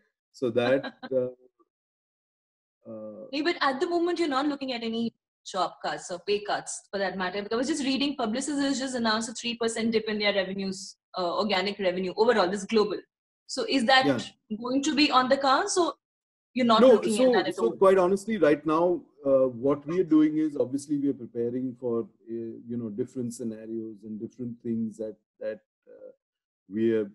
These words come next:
Speaker 1: uh, the way we are looking at it. It all depends on what the recovery and how long and how big the recovery is going to be. So,
Speaker 2: Mm-hmm.
Speaker 1: um, you know, luckily for us this time, you know, the festive season is, is pretty late. Diwali is in November. So,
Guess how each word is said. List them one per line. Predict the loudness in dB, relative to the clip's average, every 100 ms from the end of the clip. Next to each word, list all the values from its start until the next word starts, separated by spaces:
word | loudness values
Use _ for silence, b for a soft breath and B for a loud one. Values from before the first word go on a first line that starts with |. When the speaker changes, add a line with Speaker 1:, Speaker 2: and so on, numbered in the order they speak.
| _ _ -16
Speaker 1:
uh, | -12 -12 -12
the | -6
way | -2 -2
we | -2
are |
looking | -4 -6 -6 -6
at | -6
it. | -8 -6
It |
all | 0 2 2
depends | 0 0 -2 -2 -2
on | -4 -4 -8
what | -6 -8 -8 -6
the | -6
recovery | -4 -6 -6 -8 -6
and | -6
how | -8
long | -8 -8 -8 -8 -10
and | -10
how | -14
big | -10 -10 -8
the | -10
recovery | -10 -12 -12 -10 -10
is | -10
going | -14 -14
to | -10
be. | -6 -4 -6 b b b _ _
So, | 4 4 6
Speaker 2:
Mm-hmm. | 2 -2
Speaker 1:
um, | -6 -4 -6 -8 -12 _ _ _ _
you | 2
know, | 4
luckily | 2 -2 2 2
for | 4 2
us | 2 0
this | -8 -6
time, | -4 -2 -4 -8 _ _ _
you | 0
know, | 2
the | 2
festive | -2 -4 -4 -4 -4
season | -2 -4 -2 -4
is, | -4 -4 -8 -10
is | -10 -8
pretty | -6 -6 -4
late. | -4 -4 -6 -8
Diwali | -6 -6 -6 -8
is | -8
in | -8
November. | -4 -4 -2 0 0 -2
So, | -2 -2 -2